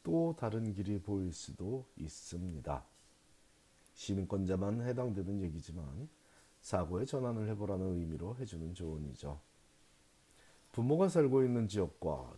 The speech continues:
진학할 의대와의 거리도 고려하기를 적극적으로 권하고 싶습니다. 물론 드림 의대에 합격했는데 부모 곁을 떠나기 싫어 주립 의대에 진학하기로 결정한 일이 쉬운 일은 아니지만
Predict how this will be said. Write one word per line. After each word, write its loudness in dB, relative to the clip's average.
진학할 -2
의대와의 4
거리도 -2
고려하기를 -2
적극적으로 -2
권하고 -4
싶습니다. -6
물론 4
드림 6
의대에 6
합격했는데 0
부모 4
곁을 0
떠나기 2
싫어 -2
주립 4
의대에 6
진학하기로 0
결정한 0
일이 0
쉬운 0
일은 -2
아니지만 -2